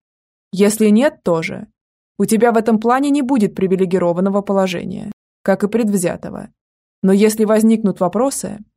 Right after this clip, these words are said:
то ты знаешь, где меня найти. Я усмехнулась. В его словах можно выловить уверенность, что от самого участия я не откажусь. Странно,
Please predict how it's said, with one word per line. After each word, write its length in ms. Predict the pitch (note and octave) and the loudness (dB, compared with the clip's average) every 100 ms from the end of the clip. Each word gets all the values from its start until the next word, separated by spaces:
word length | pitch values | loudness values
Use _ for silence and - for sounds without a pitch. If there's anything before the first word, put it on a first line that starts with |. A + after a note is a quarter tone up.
| _ _ _ _ _ | _ _ _ _ _
то 320 | G#3 C4+ C#4+ _ _ _ | 2 2 -2 _ _ _
ты 160 | A3+ C4+ | -2 2
знаешь, 400 | A#3+ G3 F3 F3 | 2 2 2 0
где 240 | E3+ E3+ | -2 0
меня 240 | F3 F#3+ G#3 | 0 0 0
найти. 600 | G#3 G#3 G#3 F#3+ A3 - _ _ _ _ _ _ _ _ _ _ | 0 -2 -6 -12 -14 -18 _ _ _ _ _ _ _ _ _ _
Я 160 | F#3 A#3 | -2 -2
усмехнулась. 840 | B3 A#3+ A#3 F#3 F3+ F#3 - - _ _ _ _ _ _ | 0 -2 -2 -2 -4 -8 -12 -14 _ _ _ _ _ _
В 60 | |
его 260 | F#3 G3 A3+ | 0 2 2
словах 460 | A3 G#3+ B3 D#4 C4+ | 0 -2 0 -2 -4
можно 280 | C4+ B3 | -2 -2
выловить 440 | G3 F#3 G3+ G3+ G3 | 0 0 0 -2 -2
уверенность, 680 | F#3 C4+ A#3 F3+ E3+ - - _ _ _ | -2 -2 -2 -4 -8 -16 -20 _ _ _
что 200 | - A3 | -4 -2
от 220 | A3 G3+ | 0 -2
самого 360 | A3 G#3+ A3 A#3+ | 0 0 0 -2
участия 600 | G#3 - F#3+ G3+ - D4+ | -2 -4 -2 -4 -4 -4
я 220 | C4 F3+ | -2 -2
не 120 | F3 F3 | -2 -4
откажусь. 680 | - F3 E3+ F#3+ - - _ _ _ _ _ _ _ | -8 -10 -8 -10 -14 -16 _ _ _ _ _ _ _
Странно, 680 | - - F#3+ E3+ F#3 G#3 A3 | -10 -2 0 0 -4 -8 -10